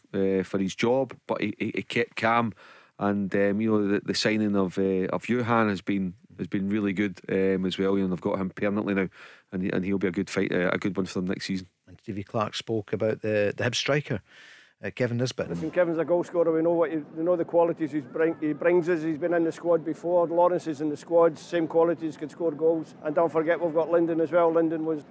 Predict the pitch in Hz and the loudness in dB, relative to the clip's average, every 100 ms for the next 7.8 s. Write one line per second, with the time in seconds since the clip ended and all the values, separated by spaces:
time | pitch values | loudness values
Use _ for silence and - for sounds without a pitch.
0 | - 135 170 165 156 160 170 151 165 160 | -20 -2 2 2 2 0 0 2 0 0
1 | 156 165 156 165 160 - 175 170 147 151 | 2 2 2 0 -2 0 2 2 0 0
2 | 147 - - - 190 160 175 185 180 160 | 0 -2 -12 0 0 2 4 6 4 2
3 | 180 165 175 180 - 175 170 160 160 147 | -2 0 2 2 2 2 2 2 0 0
4 | 147 147 - - - 87 92 - 127 120 | -2 -8 -10 -20 -20 -20 -14 -4 0 0
5 | - 117 - 127 127 117 104 101 123 113 | 0 -2 2 2 2 0 0 -2 0 0
6 | 98 - 117 107 107 147 156 151 127 - | -2 -6 -2 0 2 4 4 4 2 -4
7 | - - 190 165 135 120 120 127 | -8 0 2 4 4 4 4 2